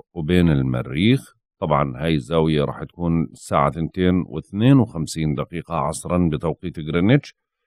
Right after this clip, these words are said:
وتأثيراتها من ساعات الصباح لغاية ساعات المساء، بتلوح الفرصة للتحصيل على مكسب مالي، وبنندفع للاهتمام بصحتنا أكثر.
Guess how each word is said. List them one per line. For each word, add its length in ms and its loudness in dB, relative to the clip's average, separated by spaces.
وتأثيراتها 760 2
من 160 2
ساعات 440 -2
الصباح 580 -2
لغاية 540 2
ساعات 480 -2
المساء، 640 2
بتلوح 440 2
الفرصة 460 0
للتحصيل 680 0
على 260 -6
مكسب 400 0
مالي، 480 6
وبنندفع 760 6
للاهتمام 840 4
بصحتنا 800 -4
أكثر. 380 -14